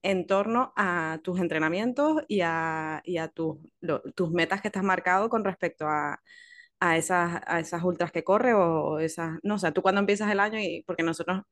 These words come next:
nos sentamos siempre a final de año y a principio para, para cerrar y para abrir los objetivos del año, y para <laughs> él lo primero van sus carreras y luego el resto, ¿no?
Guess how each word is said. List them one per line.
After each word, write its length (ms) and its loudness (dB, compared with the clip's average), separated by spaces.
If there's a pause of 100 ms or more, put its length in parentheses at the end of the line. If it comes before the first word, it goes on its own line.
(560)
nos 200 2
sentamos 480 4
siempre 240 0
a 60 0
final 280 2
de 80 2
año 200 2
y 20 0
a 100 -2
principio 480 -4
para, 400 -4
para 220 0
cerrar 360 2
y 60 4
para 220 2
abrir 200 2
los 140 -2
objetivos 500 0
del 180 0
año, 280 -2 (360)
y 120 0
para 260 4
<laughs> 0 -
él 240 4
lo 120 4
primero 420 2
van 240 0
sus 180 -4
carreras 500 0
y 120 -4
luego 220 0
el 100 -2
resto, 420 -4
¿no? 180 -8